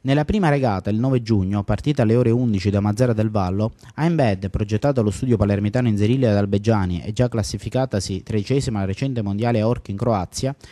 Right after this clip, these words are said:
ha staccato di circa mezz'ora i secondi, cioè l'equipaggio sciacchitano di Dieci e Lode,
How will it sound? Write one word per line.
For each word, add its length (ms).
ha 80
staccato 420
di 100
circa 300
mezz'ora 400
i 60
secondi, 500
cioè 160
l'equipaggio 440
sciacchitano 600
di 140
Dieci 260
e 20
Lode, 420